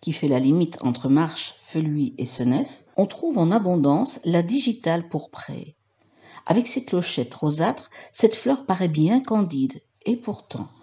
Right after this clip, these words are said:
elle est excessivement toxique. Elle contient effectivement de la digitaline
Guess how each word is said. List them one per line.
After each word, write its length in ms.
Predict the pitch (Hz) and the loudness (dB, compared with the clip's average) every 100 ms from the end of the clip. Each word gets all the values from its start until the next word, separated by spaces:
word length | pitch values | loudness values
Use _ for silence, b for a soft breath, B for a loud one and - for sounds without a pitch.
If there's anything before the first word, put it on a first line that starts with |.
| B B - | B B 2
elle 100 | 147 | 4
est 180 | 147 147 | 4 0
excessivement 840 | - - 220 - 226 - 170 165 | -2 -6 -4 -2 -2 0 0 0
toxique. 720 | 156 123 - 120 - - - _ b b b b | -2 -6 -6 -10 -12 -16 -20 _ b b b b
Elle 180 | - 127 | -6 -6
contient 400 | - 208 - 143 | -2 -4 0 0
effectivement 680 | 147 - 143 - 135 139 233 | 0 -2 -8 -6 0 2 2
de 120 | 196 | 0
la 120 | 143 | -2
digitaline 800 | 135 151 156 - 131 131 190 269 | -2 -2 -2 -2 -2 0 2 2